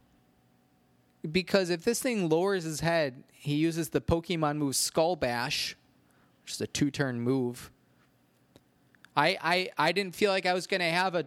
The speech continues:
a turn to figure out what to do. This was like a one-turn Skull Bash. Um, and so I start moving a little bit more quickly, but I'm like, "Are you supposed to do the, like, slowly back away?" I, I, I had no idea. So I was just like,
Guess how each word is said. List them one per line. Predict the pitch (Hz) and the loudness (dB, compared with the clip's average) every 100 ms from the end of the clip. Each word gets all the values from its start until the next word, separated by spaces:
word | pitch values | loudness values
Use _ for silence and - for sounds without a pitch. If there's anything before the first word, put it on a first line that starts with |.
| - | -2
a | 156 | -4
turn | 139 175 165 139 113 - - | -2 0 0 -2 -6 -16 -4
to | 151 | -2
figure | - 151 147 | 0 0 2
out | |
what | 143 143 | 0 -2
to | - | 0
do. | 147 123 | 0 0
This | 127 127 131 - | -2 -2 -2 -2
was | 139 | 0
like | 147 127 | 0 0
a | |
one-turn | 127 147 147 143 131 | 0 -2 -4 -4 -4
Skull | - 120 113 | -2 0 0
Bash. | 107 92 - - - - - - | -2 -4 -8 -14 -20 -20 -6 0
Um, | 147 151 147 147 170 | 2 2 0 -4 0
and | 165 165 | 0 0
so | - 175 156 | 2 2 2
I | 156 202 | 0 0
start | - 220 165 | 0 0 2
moving | 151 147 139 131 | 0 0 0 0
a | |
little | 135 | 0
bit | 131 | 0
more | 120 123 | -2 -4
quickly, | - 135 - 139 | -4 -2 0 2
but | 143 | 0
I'm | 143 | 0
like, | 139 156 | 0 0
"Are | |
you | 151 | 0
supposed | 170 180 160 | 0 0 0
to | 156 | 0
do | 160 | 0
the, | 147 | 2
like, | 135 117 - | 0 0 -4
slowly | - 147 147 147 | 2 2 2 0
back | 131 120 117 | 0 -2 -2
away?" | 107 131 190 202 196 190 - - - _ - | 0 0 0 0 -4 -8 -20 -20 -20 _ 0
I, | 143 - 135 170 185 139 | 2 2 0 0 -2 -2
I, | 151 | 0
I | |
had | 165 151 | 0 0
no | 156 160 | 0 0
idea. | 156 160 180 110 - _ _ _ _ _ | 0 0 -2 -4 -8 _ _ _ _ _
So | - 160 | 0 2
I | 147 165 | 2 2
was | 170 151 | 0 -2
just | 151 - | -4 0
like, | 156 139 | 2 2